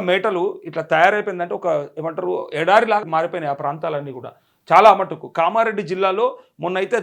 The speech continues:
దారుణం, వందలాది ఎకరాలు నీట మునిగిపోయినాయి. నిజంగా ఆ రైతులు పంట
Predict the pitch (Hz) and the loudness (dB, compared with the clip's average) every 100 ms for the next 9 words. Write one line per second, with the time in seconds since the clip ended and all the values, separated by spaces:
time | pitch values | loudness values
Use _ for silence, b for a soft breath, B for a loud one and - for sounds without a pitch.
0 | 156 165 226 220 151 _ _ _ 139 202 | 2 4 4 0 -6 _ _ _ -4 2
1 | 220 220 262 233 226 220 208 170 208 196 | 4 6 4 0 0 0 -2 -4 -4 -4
2 | 180 196 165 131 113 _ _ _ 151 165 | -6 -8 -8 -12 -16 _ _ _ -4 -2
3 | 220 220 190 - - 170 185 202 202 208 | 2 4 4 0 -2 0 0 -4 -6 -6
4 | 208 b b - 160 185 | -8 b b 0 0 4